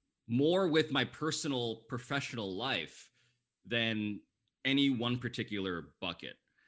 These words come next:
And so it's no secret that I value doing, like, highbrow and lowbrow. Um, one of the things I really enjoyed about doing Highly Questionable, for instance, which is, like, again, if you're putting all of these things I do on a sort of, like,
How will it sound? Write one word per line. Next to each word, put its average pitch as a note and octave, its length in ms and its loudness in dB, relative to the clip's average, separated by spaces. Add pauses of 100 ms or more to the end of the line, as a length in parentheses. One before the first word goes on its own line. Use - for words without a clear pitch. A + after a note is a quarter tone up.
(120)
And A#2 160 -2
so A#2+ 520 0 (720)
it's D3 200 0
no D#3 160 2
secret B2+ 460 -2
that A2 100 -4
I A2+ 140 -2
value G#2+ 500 -2
doing, G2 260 -6
like, F2 200 -8
highbrow G2 580 -4
and A2 180 -6
lowbrow. F#2 600 -8 (320)
Um, E2 480 -8 (160)
one A2 160 0
of C3 80 4
the G#2 40 -2
things A#2+ 200 6
I G#2+ 60 6
really G#2+ 280 4
enjoyed G#2 220 2
about F#2+ 120 0
doing G2 140 -2
Highly A2+ 300 -2
Questionable, A#2 580 -4
for E2 140 -16
instance, D#2 440 -12
which G2 160 -6
is, G2 160 -6
like, F#2 300 -4 (240)
again, A#2+ 220 2
if G#2+ 40 -4
you're G#2+ 120 -6
putting C3+ 200 -2
all B2+ 140 0
of A2+ 80 -4
these A#2 200 -2
things A#2+ 300 -2
I G#2+ 120 0
do G2+ 260 -2
on G2+ 120 -4
a F#2+ 220 -6 (200)
sort A2+ 220 -4
of, G2+ 100 -4
like, G#2 180 -2